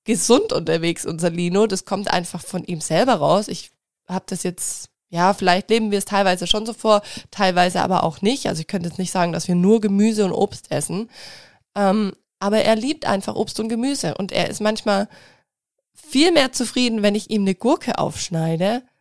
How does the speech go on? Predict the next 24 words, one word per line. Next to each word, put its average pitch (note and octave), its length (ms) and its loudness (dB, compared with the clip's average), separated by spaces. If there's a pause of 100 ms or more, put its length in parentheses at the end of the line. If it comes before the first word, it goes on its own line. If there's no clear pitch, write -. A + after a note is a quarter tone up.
(120)
als F3 220 -8
wenn F#3 100 -2
ich - 160 -10
ihm F#3 100 -2
einen E3+ 120 -2
Riegel C4 280 0
in A3+ 120 2
die A3+ 120 0
Hand A3 280 -2
drück. A#3 240 -2
Oder... F3 340 0 (1040)
Ja, G#3+ 240 4
ich - 140 2
glaub G#3 200 4
manchmal, A3 340 2
wenn G3+ 100 0
der G3+ 120 4
die A3 380 0 (920)
Auswahl G3+ 540 4
hat G#3 200 0
zwischen G#3 280 0
Schokolade G#3 840 4
und G3+ 340 0
einem F#3 180 2